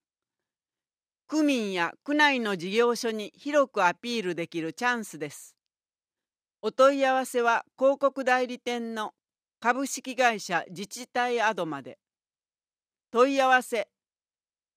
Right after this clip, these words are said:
株式会社自治体アド。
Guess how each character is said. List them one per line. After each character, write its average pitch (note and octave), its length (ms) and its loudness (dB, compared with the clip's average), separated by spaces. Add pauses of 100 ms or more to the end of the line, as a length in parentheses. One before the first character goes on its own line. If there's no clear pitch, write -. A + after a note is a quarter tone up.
株 A#3 280 2
式 C4+ 320 -4
会 A3+ 220 4
社 - 360 -6
自 E3+ 160 -12
治 B3 160 -12
体 A#3+ 340 0
ア G3 160 -2
ド。 D#3 160 -6